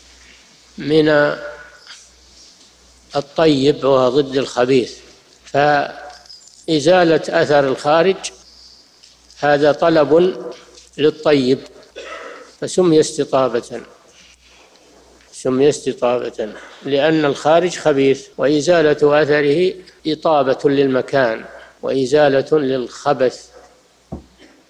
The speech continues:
وهذا مما يدل على شمول هذا الدين وكماله،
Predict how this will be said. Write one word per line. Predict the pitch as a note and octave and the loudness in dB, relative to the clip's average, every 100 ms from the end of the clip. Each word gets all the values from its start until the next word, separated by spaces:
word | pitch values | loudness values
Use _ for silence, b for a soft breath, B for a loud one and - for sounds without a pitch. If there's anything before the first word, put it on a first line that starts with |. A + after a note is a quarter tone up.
| _ _ _ _ | _ _ _ _
وهذا | F#3 E3 G3+ F3+ | -2 2 4 2
مما | D#3+ E3 D3+ D3+ | 2 2 2 4
يدل | D#3 D#3+ D3+ D3 | 4 4 2 0
على | C3+ C#3+ D3+ | 0 2 0
شمول | - D3+ D#3+ F3 D3+ - - - - _ _ _ _ _ _ _ | 2 0 4 4 2 -4 -14 -20 -20 _ _ _ _ _ _ _
هذا | - D3 C#3+ | -2 0 2
الدين | C#3+ C#3+ D#3 D3 C3+ B2+ - | 0 0 2 2 0 -6 -8
وكماله، | C3+ C3 - C3+ D3+ C#3+ C#3 | -6 -4 -2 0 2 2 2